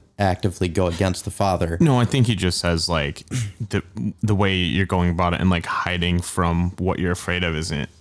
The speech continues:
Speaker 2: the way to go. Like, you just have to face it and, like, get through it."
Speaker 1: Right.
Speaker 2: And, like, kind of deal with it, and that'll make it better.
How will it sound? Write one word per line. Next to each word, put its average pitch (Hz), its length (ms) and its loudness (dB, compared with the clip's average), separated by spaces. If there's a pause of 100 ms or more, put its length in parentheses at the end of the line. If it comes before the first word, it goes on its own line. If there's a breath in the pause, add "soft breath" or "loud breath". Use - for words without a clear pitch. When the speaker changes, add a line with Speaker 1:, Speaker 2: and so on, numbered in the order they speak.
Speaker 2:
the 101 100 -4
way 90 160 -2
to 82 120 -4
go. 82 260 -2
Like, 82 220 -2
you 90 80 -2
just 90 160 -6
have 85 140 -4
to 92 100 -12
face 87 340 -2
it 90 140 0
and, 87 80 2
like, 82 160 0 (180)
get - 180 -6
through 87 300 -2
it." 98 140 -4 (300)
Speaker 1:
Right. 87 300 -2
Speaker 2:
And, 98 100 2
like, 87 140 0
kind 98 160 -2
of 87 100 -4
deal 92 220 2
with 98 160 0
it, 110 180 2
and 92 140 0
that'll 87 260 -2
make 87 160 -2
it - 140 -8
better. 107 300 -2